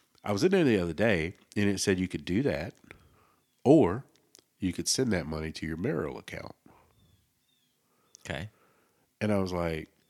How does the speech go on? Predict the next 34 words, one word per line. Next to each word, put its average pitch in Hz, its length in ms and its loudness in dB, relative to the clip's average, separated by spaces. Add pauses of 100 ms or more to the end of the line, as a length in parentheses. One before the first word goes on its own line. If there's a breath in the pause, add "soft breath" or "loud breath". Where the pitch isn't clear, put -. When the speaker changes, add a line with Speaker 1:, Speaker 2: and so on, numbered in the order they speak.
(960)
Speaker 1:
"That's 113 300 -6
a 185 40 -4
neat 101 220 0
option." 76 480 -8 (300)
But 101 160 2
I 95 140 0
clicked 220 300 -4
through 123 140 4
the 82 160 2
app, 80 340 -4 (100)
and 101 100 -6
I'm 101 120 -4
sure 127 160 -4
you 113 80 -2
probably 90 220 0
have 78 80 -8
to 78 60 -12
go 82 260 -2
online 82 720 -2
to 78 120 -10
the, - 300 -12 (120)
the 82 140 -8
online 87 460 0
version 71 360 -6
rather 76 280 -6
than 73 160 -8
through 80 180 -4
the 73 180 -4
app 80 280 -4
to, 71 320 -10
to - 100 -14
set - 300 -6
this - 200 -6
up. 104 280 -4